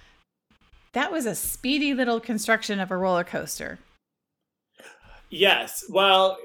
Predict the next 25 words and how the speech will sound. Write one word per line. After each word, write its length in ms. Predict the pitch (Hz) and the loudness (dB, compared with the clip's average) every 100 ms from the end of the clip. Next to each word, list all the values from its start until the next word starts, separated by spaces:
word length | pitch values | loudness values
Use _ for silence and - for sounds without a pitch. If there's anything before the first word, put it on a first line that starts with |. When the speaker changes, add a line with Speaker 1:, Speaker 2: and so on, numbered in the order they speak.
| - | -2
Speaker 2:
originally, 460 | 175 202 208 196 | 0 0 0 -2
I 80 | 170 | -2
mean, 120 | 156 | -2
there 120 | 143 | -2
was 160 | 147 139 | -2 -2
no 160 | 156 139 | -2 -2
interior 560 | 131 - 135 120 113 | -4 -8 -6 -6 -6
to 120 | - | -8
the 60 | 110 | -12
Matterhorn. 640 | 107 104 104 98 104 - 127 | -12 -12 -12 -16 -20 -18 -10
It 40 | |
was 240 | 123 117 | -8 -8
just 260 | - 113 - | -8 -8 -8
an 60 | 110 | -10
exterior. 680 | 95 - 110 98 95 82 - _ _ _ _ - | -14 -16 -14 -12 -14 -16 -20 _ _ _ _ 0
They, 80 | |
Speaker 1:
Right. 220 | 190 180 - | 2 2 -2
Speaker 2:
they, 220 | 131 131 127 | -8 -8 -6
they 140 | 131 139 | -6 -4
went 160 | 120 | -4
back 240 | 113 113 113 | -4 -6 -8
and 100 | 110 | -10
added 400 | 101 107 104 104 | -10 -10 -12 -12
the 120 | 117 | -14
interiors 640 | 107 - 113 104 104 - | -14 -14 -12 -12 -14 -16